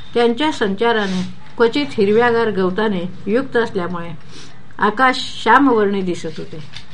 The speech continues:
त्या आकाशात मधूनच छोटे छोटे परंतु यमाच्या वाहनाप्रमाणे म्हणजे रेड्याप्रमाणे पुष्ट दिसणारे मेघ फिरत होते. क्वचित काही कृष्णवर्ण मेघ संचार करीत असून ते गवतच असल्याच्या भासाने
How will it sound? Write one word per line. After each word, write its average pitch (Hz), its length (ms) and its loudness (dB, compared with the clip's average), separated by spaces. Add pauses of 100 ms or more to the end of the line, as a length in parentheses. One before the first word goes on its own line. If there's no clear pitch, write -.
(360)
त्या 302 160 6
आकाशात 311 520 0
मधूनच 240 560 0
छोटे 226 320 2
छोटे 233 260 0 (320)
परंतु 220 540 2
यमाच्या 247 500 4
वाहनाप्रमाणे 202 720 0
म्हणजे 202 400 0 (300)
रेड्याप्रमाणे 214 760 4
पुष्ट 220 360 0
दिसणारे 185 500 -2
मेघ 190 440 0
फिरत 165 320 -2
होते. 151 280 -8 (580)
क्वचित 262 400 2
काही 277 240 4
कृष्णवर्ण 247 640 2
मेघ 226 380 0 (520)
संचार 220 380 0
करीत 233 320 -2
असून 196 280 -2
ते - 380 0
गवतच 233 540 2
असल्याच्या 190 460 0
भासाने 180 500 0